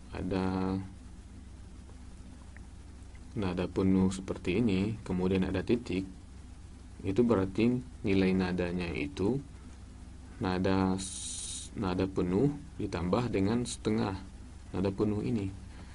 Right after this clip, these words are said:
Jadi, jika ini bernilai empat, dia ditambahkan dengan dua ketuk lagi. Ya, kira-kira kalau kita ba-, kalau kita penulisannya itu nanti seperti ini.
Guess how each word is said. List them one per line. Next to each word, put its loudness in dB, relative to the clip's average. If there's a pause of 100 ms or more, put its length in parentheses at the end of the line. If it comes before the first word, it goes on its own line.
(120)
Jadi, 4
jika 4
ini 4
bernilai 4
empat, 0 (1300)
dia 4
ditambahkan 4
dengan 6
dua 6
ketuk 0
lagi. 2 (1080)
Ya, -2
kira-kira 2
kalau 2
kita 0
ba-, -2
kalau 4
kita 2
penulisannya 0
itu 0 (800)
nanti -2
seperti 0
ini. -2